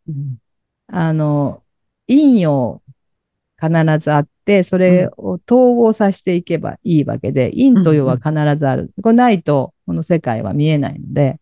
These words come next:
Speaker 1: うん、うん、うん。
Speaker 2: だからネガティブがダメだとかじゃなくって、あ、そうなってる自分を、あ、見ていく。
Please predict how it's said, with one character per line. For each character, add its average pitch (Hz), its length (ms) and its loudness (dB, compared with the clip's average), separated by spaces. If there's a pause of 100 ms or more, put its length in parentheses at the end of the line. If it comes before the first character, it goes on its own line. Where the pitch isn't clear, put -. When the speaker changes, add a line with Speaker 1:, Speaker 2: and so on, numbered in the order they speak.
(120)
Speaker 1:
う 156 80 -4
ん、 170 40 -2
う 175 40 0
ん、 156 640 -2
う 143 80 -6
ん。 139 180 -6
Speaker 2:
だ 220 120 -2
か 214 80 0
ら 180 40 0
ネ 262 140 2
ガ 311 160 2
テ 202 80 -2
ィ 180 60 0
ブ 160 60 -4
が 147 100 0
ダ 151 160 0
メ 202 140 0
だ 143 180 -4
と 139 160 -8
か 139 100 -2
じ 139 80 -2
ゃ - 20 2
な 156 160 2
く 139 120 -8
っ - 20 -8 (140)
て、 143 260 -2 (540)
あ、 180 80 -6
そ 269 220 0
う 285 80 4
な 285 160 4
っ 269 40 -2
て - 180 -2
る 180 60 4
自 175 240 0
分 190 340 0 (120)
を、 151 160 0 (1300)
あ、 156 80 -18
見 175 280 -4
て - 120 -4
い 123 120 -6
く。 - 280 -6